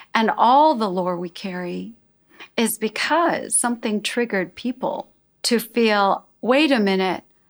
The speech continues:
that's not what I want." <laughs> That's not, I don't wanna hear that. So I'm gonna change the rules here. I'm gonna say, "I can." The problem with that is you have to live the outcome and consequences.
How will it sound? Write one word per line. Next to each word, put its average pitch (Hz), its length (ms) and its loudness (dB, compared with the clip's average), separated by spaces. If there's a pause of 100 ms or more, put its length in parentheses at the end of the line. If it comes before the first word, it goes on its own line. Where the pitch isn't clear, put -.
(140)
that's 269 340 2
not 202 180 2
what 190 160 0
I 175 120 0
want." 220 580 0 (180)
<laughs> - 560 -12
That's 277 340 2
not, 254 220 6
I 262 80 6
don't 285 160 4
wanna 285 220 4
hear 202 300 0
that. - 440 -4 (460)
So 202 420 0 (500)
I'm 392 220 4
gonna 269 240 2
change 269 480 2
the 233 120 0
rules 196 500 2
here. - 360 -4 (320)
I'm 240 180 2
gonna 247 240 2
say, 226 320 0
"I 208 240 2
can." 190 500 -4 (600)
The 220 80 -4
problem 269 420 2
with 208 180 0
that 190 220 0
is 190 240 -6
you 185 140 -12
have - 140 -12
to 185 100 -8
live 180 460 -8
the 170 80 -4
outcome 175 560 -6
and 165 160 -12
consequences. - 1200 -10